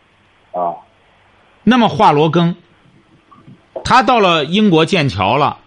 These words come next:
Speaker 2: 剑桥那意思，我授你一个博士学位，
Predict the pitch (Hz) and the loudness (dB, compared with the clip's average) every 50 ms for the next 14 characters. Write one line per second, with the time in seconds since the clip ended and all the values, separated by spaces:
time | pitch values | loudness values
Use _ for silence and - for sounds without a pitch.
0 | _ _ - 226 214 185 147 147 160 190 190 180 170 160 151 117 - 131 117 107 | _ _ -2 0 0 2 2 2 2 2 2 0 0 0 -2 -2 0 -2 0 2
1 | 117 139 131 - - 240 220 175 139 131 139 160 143 151 127 104 85 85 - _ | 0 0 0 0 0 0 2 2 2 0 0 0 0 0 0 0 0 -2 -6 _
2 | _ _ _ _ _ _ _ _ _ _ - 120 156 240 269 - - 175 135 110 | _ _ _ _ _ _ _ _ _ _ 0 2 2 2 2 0 0 0 -2 -2
3 | - 95 87 90 90 87 76 | -2 -2 0 0 0 -2 -4